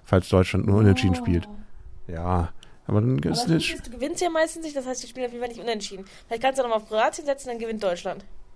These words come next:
Speaker 1: Genau. Mal überlegen. Was war das zweite Spiel morgen?
Speaker 2: Wen gibt's denn noch in der Gruppe?
Speaker 1: Da gibt's noch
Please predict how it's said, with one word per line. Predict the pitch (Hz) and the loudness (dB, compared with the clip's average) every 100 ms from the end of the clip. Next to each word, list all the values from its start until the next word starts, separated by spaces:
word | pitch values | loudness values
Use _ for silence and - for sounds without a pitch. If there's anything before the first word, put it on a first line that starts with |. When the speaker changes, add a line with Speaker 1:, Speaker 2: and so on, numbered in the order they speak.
| - 349 | -18 -10
Speaker 1:
Genau. | 131 110 104 104 101 98 95 92 85 78 73 - - - - - | -4 0 6 8 10 8 6 6 6 2 0 -6 -18 -20 -20 -12
Mal | - 110 110 | -2 4 6
überlegen. | 98 95 87 95 | 8 8 8 6
Was | 131 | 6
war | 151 | 6
das | 139 | 6
zweite | - 143 | 8 6
Spiel | 160 - | 6 4
morgen? | 175 185 208 - - | 4 4 0 -10 -16
Speaker 2:
Wen | - 240 | -12 -10
gibt's | 285 | -8
denn | 233 | -6
noch | 214 | -4
in | 208 | -4
der | 196 | -6
Gruppe? | 196 196 196 196 - - - - | -8 -10 -10 -12 -14 -14 -14 -18
Speaker 1:
Da | 185 110 98 104 | 0 4 6 6
gibt's | 107 117 - - | 4 2 0 2
noch | 104 101 | 4 4